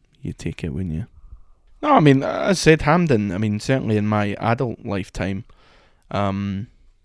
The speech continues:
I've been half cut for the majority of the, the times I've been there, whether it's supporting Hearts or Scotland. Um, I just think it was, it's just a pain in the arse of a ground to get to, and it shouldn't be the National Stadium. But, uh, it's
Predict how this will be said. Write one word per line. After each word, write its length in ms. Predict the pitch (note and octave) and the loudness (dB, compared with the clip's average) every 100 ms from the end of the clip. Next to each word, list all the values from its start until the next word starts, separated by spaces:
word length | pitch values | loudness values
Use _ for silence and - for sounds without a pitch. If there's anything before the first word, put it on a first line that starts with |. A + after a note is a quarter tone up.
| _ _ - | _ _ -10
I've 140 | A#2 | -6
been 200 | A#2+ A2 - - | -4 -4 -8 -4
half 200 | C#3+ C3 | -2 0
cut 220 | D3+ F3 | -2 -2
for 100 | - | -2
the 60 | A2 | -4
majority 440 | G#2 A2+ A2 F#2 | -2 0 0 -2
of 60 | G2+ | -6
the, 240 | G2 A#2 | -6 -8
the 100 | - | -12
times 280 | A2+ A2 A2 | -8 -6 -4
I've 120 | A2 | -6
been 180 | C3+ D#3+ | -4 -4
there, 180 | B2+ G2+ | -4 -6
whether 240 | G#2+ G#2 | -6 -6
it's 120 | - - | -8 -12
supporting 380 | - - G#2+ | -14 -12 -10
Hearts 240 | A2+ A2 - | -10 -10 -12
or 80 | - | -12
Scotland. 480 | - B2+ A#2 A2+ - _ - _ _ _ | -10 -10 -10 -12 -16 _ -20 _ _ _
Um, 680 | G#2+ G#2 G2+ G2+ G2+ G2 G#2 - _ _ - | -10 -6 -6 -6 -8 -10 -12 -16 _ _ -18
I 80 | A2 | -14
just 240 | A#2+ - | -14 -12
think 260 | F#2+ F#2 - | -12 -12 -14
it 140 | D#2 | -14
was, 320 | - - - - | -16 -18 -20 -18
it's 120 | - | -18
just 180 | - - | -16 -16
a 80 | - - | -16 -10
pain 180 | G2+ F#2+ | -8 -6
in 120 | G2 | -6
the 60 | |
arse 220 | G2 G#2 G#2 | -8 -8 -10
of 100 | G2+ | -10
a 60 | |
ground 320 | - G#2 G#2 | -6 -4 -4
to 80 | G#2 | -4
get 200 | A2+ - | -6 -6
to, 100 | - | -8
and 120 | A2 | -10
it 60 | A2 | -8
shouldn't 280 | - A#2 - | -8 -8 -8
be 80 | G#2+ | -8
the 120 | G#2+ | -6
National 360 | A2 A2+ - | -6 -8 -12
Stadium. 420 | G#2+ - D3 C3 - _ _ _ - - - - - - - - - - - - - - _ _ | -12 -10 -8 -8 -12 _ _ _ -20 -20 -16 -16 -16 -20 -20 -20 -20 -20 -20 -20 -20 -20 _ _
But, 260 | - C3 C3+ | 2 2 4
uh, 260 | B2+ B2+ A#2+ - | 2 2 0 -6
it's 320 | - - | -10 -10